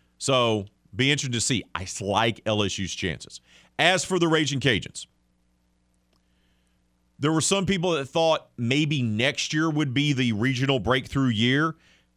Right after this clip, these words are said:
for the Cajuns. To answer your question, Reynolds, it, they, they got there a year early, year three.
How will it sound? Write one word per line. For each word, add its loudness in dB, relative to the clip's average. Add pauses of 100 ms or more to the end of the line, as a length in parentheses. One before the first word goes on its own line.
(340)
for -2
the 2
Cajuns. 0 (1160)
To -2
answer -2
your 0
question, -2
Reynolds, -2 (380)
it, -6 (500)
they, 0
they 2
got 0
there 2
a 2
year 0
early, -4 (120)
year -2
three. -8